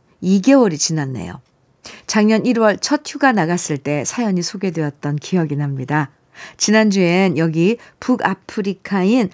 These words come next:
알제리에도 날씨가 많이 추워서 눈이 왔답니다." 오? 아프리카에 눈이 온다고 하니 신기하지 않으신가요?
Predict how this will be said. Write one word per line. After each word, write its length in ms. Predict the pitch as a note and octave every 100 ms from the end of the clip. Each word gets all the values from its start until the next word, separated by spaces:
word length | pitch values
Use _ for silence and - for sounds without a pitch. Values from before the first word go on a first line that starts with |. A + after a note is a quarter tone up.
| _
알제리에도 880 | - F3+ G3+ G#3 C#4+ C4+ A3+ C#3+ E3
날씨가 400 | D#3+ D#3 D#3 -
많이 340 | E3 C3+ D#3 G3+
추워서 480 | - A#3+ G#3 B3 G#3
눈이 260 | G#3 A#3
왔답니다." 880 | A#3+ G#3+ - F#3+ F3+ F3 F3+ G3 E3 _ _ -
오? 340 | D3+ G#3+ G4 _ _ _ - _
아프리카에 640 | - F#3 - E4 - D#4+ G#3+
눈이 440 | E3+ G3 C#4 G4+ G4+
온다고 480 | A3 A#3+ A#3+ A3 A3
하니 300 | G3+ G#3+ G#3 _ -
신기하지 580 | - E4 E4+ D4+ A#3 A#3
않으신가요? 840 | F3 E3 - D#3+ D#3 E3 A#3+ F#4+